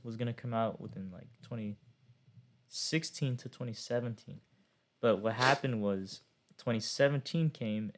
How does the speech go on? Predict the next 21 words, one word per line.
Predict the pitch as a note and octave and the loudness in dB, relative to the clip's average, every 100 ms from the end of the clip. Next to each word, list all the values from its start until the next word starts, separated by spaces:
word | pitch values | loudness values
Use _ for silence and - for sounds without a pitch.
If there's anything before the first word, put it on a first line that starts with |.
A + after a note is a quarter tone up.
| - | -4
and | G#2 G2 G2 G2 _ _ _ _ _ _ _ - | 0 0 0 -6 _ _ _ _ _ _ _ -10
Scott | - - A2+ D2+ | -8 4 4 4
Cawthon | - A#2+ A#2 G#2+ | 2 2 2 2
left | G#2 G#2+ G#2+ - | 4 4 4 -6
Warner | G#2 A2 B2+ | -2 0 0
Bros. | - F#2 G2 - - - - _ _ - | -2 -6 -6 -12 -14 -16 -20 _ _ -4
And | A2+ A2 A2 | 2 2 2
what | G2+ | 0
was | A#2 | 0
happening | A#2 B2+ D3 C3 A#2+ A2 | 0 0 0 0 0 0
is | G#2 | 0
that | G#2 G2 F#2 - _ _ - - | 0 0 -2 -10 _ _ -20 -4
they | A2 | 0
were | G#2+ | 2
writing | G2+ G#2+ A2 | 6 4 4
scripts | A2 - - C#3 D3 - - - - - - | -2 -8 0 4 2 0 -8 -8 -10 -16 0
and | A2+ G#2 G#2 | 4 4 2
he | A#2 | -2
wasn't | A2 G#2+ F#2+ | -4 -4 -6
happy. | G#2 A2+ A2+ A#2+ A#2 A#2 - - - - - _ | 2 2 4 2 0 -2 -8 -20 -20 -20 -20 _
Um, | - F#2 F#2 | -6 -4 -6